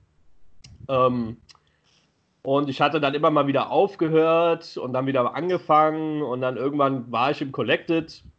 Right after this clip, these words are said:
und da hab ich den Chan getroffen und bei denen hab ich mir immer die Displays gekauft und, äh, dann hab ich halt mal gefragt, was ist denn so aktuell? Und dann waren die gerade am Force of Will spielen und dann hat die Community mir direkt,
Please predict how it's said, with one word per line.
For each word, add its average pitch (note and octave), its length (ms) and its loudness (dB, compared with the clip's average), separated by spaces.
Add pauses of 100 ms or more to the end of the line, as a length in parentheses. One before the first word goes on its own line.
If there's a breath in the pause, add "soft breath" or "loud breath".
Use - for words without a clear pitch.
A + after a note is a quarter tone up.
(340)
und C3+ 260 4
da B2 80 2
hab C3 120 0
ich - 60 -16
den C3 120 -6
Chan B2+ 260 2
getroffen D3 480 -2
und C3+ 320 -4 (220)
bei B2 100 0
denen C#3 220 -2
hab C#3+ 120 -4
ich C#3+ 120 -8
mir C3+ 80 -2
immer C#3 140 -2
die C3 100 -8
Displays D3+ 420 0
gekauft C#3+ 640 0
und, C3 640 -4
äh, B2+ 420 0 (800 soft breath)
dann B2+ 200 2
hab C3 100 2
ich C#3 100 -2
halt C#3 140 2
mal C#3 80 0
gefragt, C3 400 0
was C3 160 0
ist - 100 -14
denn C3 140 -2
so B2+ 100 0
aktuell? C#3 520 2
Und C#3+ 80 4
dann A#2+ 120 0
waren C3 160 2
die C3+ 80 0
gerade C3 240 0
am B2 120 -2
Force C3 180 0
of A#2+ 140 -2
Will E3+ 160 2
spielen D#3 420 2
und C#3+ 80 2
dann A#2+ 160 0
hat C3 140 -2
die C3+ 40 -4
Community C#3+ 540 0
mir C#3 160 4
direkt, C3 520 0